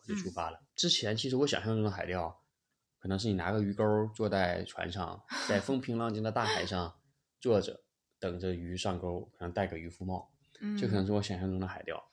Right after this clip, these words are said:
Speaker 2: 你那是老爷爷钓鱼吧？
Speaker 1: 一般都是那种，比如说你看好莱坞大片儿，最后，对吧，那种退隐江湖了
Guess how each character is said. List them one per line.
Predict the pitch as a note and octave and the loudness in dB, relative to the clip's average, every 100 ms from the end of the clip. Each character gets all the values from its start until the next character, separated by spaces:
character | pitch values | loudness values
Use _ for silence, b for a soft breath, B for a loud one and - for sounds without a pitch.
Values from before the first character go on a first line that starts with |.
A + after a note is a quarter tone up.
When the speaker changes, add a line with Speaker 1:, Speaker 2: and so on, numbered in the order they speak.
| B B B | B B B
Speaker 2:
你 | G#3+ | -4
那 | A#3+ | -2
是 | B3+ | -2
老 | A3+ F3 | -2 -2
爷 | E3+ | -4
爷 | G3 | -4
钓 | G3+ F#3+ F#3 | -4 -4 -6
鱼 | F#3 - | -10 -12
吧？ | - - _ _ _ | -16 -18 _ _ _
Speaker 1:
一 | D3 | 4
般 | D3+ D3+ | 6 8
都 | D#3 C#3+ | 6 6
是 | C#3+ | 4
那 | C3+ | 6
种， | G#2+ G2+ - - | 4 2 -4 -10
比 | - | -2
如 | B2 | 2
说 | A#2+ | 2
你 | |
看 | G#2+ C3 A#2+ G#2+ A2 _ _ _ | 2 4 4 2 -4 _ _ _
好 | - G#2 | 0 6
莱 | G2 | 8
坞 | G#2+ | 8
大 | A2+ G#2 | 10 10
片 | A2 | 10
儿， | G#2+ G#2+ | 8 8
最 | G#2+ A2+ | 8 6
后， | G2+ G#2+ G2+ F#2 F2+ G#2+ | 8 8 10 8 4 0
对 | |
吧， | A2 E2+ - | 2 2 2
那 | G#2 | 2
种 | F#2 - - - - - _ _ _ | 2 0 -6 -8 -8 -10 _ _ _
退 | - C3 | 0 4
隐 | G2+ F#2+ | 6 8
江 | A2+ A2+ | 8 8
湖 | G2+ G#2 | 6 10
了 | A2 G#2 - | 10 10 2